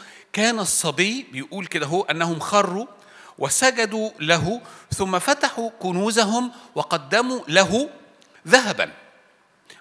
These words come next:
قدموا له ذهبًا في إشارة إلى إن هذا المولود بالفعل هو الملك المنتظر. قصة المجوس بتظهر أو بيظهر لنا فيها يسوع نفسه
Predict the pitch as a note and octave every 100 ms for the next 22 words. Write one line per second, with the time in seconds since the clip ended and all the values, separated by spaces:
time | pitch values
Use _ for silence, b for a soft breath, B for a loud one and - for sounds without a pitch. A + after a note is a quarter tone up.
0 | - C#3 F#3 G3 F3+ F#3+ F#3 G#3+ C#3+ C#3+
1 | G#3+ G#3 F#3+ A#3 A#3+ B B B B -
2 | - F#3+ E3 A3 C#4+ C4 - G3+ F#3+ A3
3 | B B E3+ F3 A3+ C#4+ D3 D#3+ D3+ D3
4 | D3 F3+ A#3+ - - E3 D#3 - C4+ G#3+
5 | D3+ - E3+ E3+ G3 G#3+ B B D#3+ D3+
6 | D#3+ F#3+ G#3 - - B B - E3+ F3
7 | F3+ - A#3 C3 - - _ B B -
8 | D4 C#4+ - A3 F#3 D#3 F#3+ A#3+ - -
9 | _ B B - D3+ C#4 D#4 F#3+ F3 D#3
10 | C#3 C3 D#3 C#4 C#4 E3+ C#3 C3 G#3+ A#3
11 | E3+ - D3 A3+ D3+ B2+ - G3 F#3 B2
12 | C#3 F#3+ - - G#3+